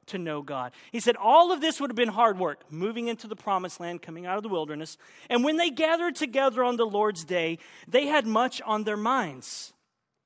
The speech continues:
I think we can imagine the Levite of that day stepping up to the ancient equivalent of the pulpit to speak to the people. Before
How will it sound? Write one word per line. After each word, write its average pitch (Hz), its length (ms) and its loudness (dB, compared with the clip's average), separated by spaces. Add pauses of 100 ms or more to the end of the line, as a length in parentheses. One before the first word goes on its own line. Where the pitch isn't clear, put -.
(180)
I 190 80 6
think 214 240 -2
we 220 100 -2
can 220 140 -2
imagine 202 420 0
the 185 140 -2
Levite 208 580 -2
of 165 160 -8
that 135 240 -6
day 143 240 -6 (240)
stepping 269 560 -2
up 214 180 2
to 214 100 -6
the 185 200 -8
ancient 254 460 -6
equivalent 196 580 -4
of 170 140 -8
the 170 80 -8
pulpit 185 480 -4
to 180 100 -14
speak 202 440 -10
to - 100 -18
the 160 100 -10
people. 135 480 -16 (340)
Before 285 560 4